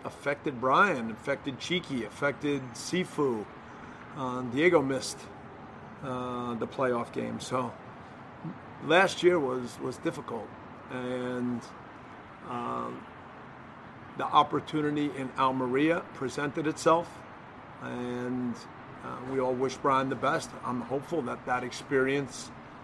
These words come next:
even if it didn't turn out with them signing him, uh, helped them in some ways. Uh, we've always enjoyed working with Brian. When you, when you bring young players from outside the U S into the club,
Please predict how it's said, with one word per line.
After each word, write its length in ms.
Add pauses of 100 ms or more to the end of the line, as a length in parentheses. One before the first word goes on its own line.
(140)
even 300
if 120
it 140
didn't 380
turn 220
out 180
with 120
them 240
signing 440
him, 160 (440)
uh, 500
helped 340
them 160
in 80
some 260
ways. 400 (560)
Uh, 340 (380)
we've 220
always 300
enjoyed 360
working 300
with 140
Brian. 380
When 140
you, 340
when 160
you 80
bring 380
young 340
players 600 (320)
from 240
outside 460
the 140
U 140
S 320
into 220
the 120
club, 420